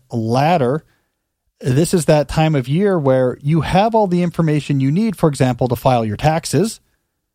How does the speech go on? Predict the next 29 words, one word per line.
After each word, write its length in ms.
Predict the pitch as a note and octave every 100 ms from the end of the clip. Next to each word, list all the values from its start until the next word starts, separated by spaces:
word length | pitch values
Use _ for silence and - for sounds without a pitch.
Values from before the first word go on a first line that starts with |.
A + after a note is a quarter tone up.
| _ _ _ -
but 240 | C3+ C#3
you're 60 | C#3+
putting 300 | D3+ C#3+ D3+
it 120 | F3
off. 440 | B3 A2+ - _ _ _ _ _ _ -
Why 180 | A#2+ C#3
do 60 |
we 100 | D#3+
procrastinate 680 | D3+ D#3 E3 E3 - G3 F#3+
on 120 | F#3
things 280 | G3 G3 F#3+
like 140 | G3
that? 280 | - G#3+ A3 _ _ _ _ -
Because 340 | C3 C3 C3+
we 100 | C3+
know 320 | C3 C#3+ F3 F#3
that 140 | E3+
there's 300 | - D3+ D3
going 140 | - C#3+
to 60 |
be 200 | B2+ A#2
ambiguity. 880 | A2 G#2+ G2 G2+ E3 G3+ F#3 F3+ F3
We 140 | D#3 B2+
know 260 | C3 C3+
it's 160 | B2+ -
going 140 | C#3
to 60 | A#2
be 100 | A2+
complicated, 800 | - E3 D#3 D#3+ D#3+ D#3 D3+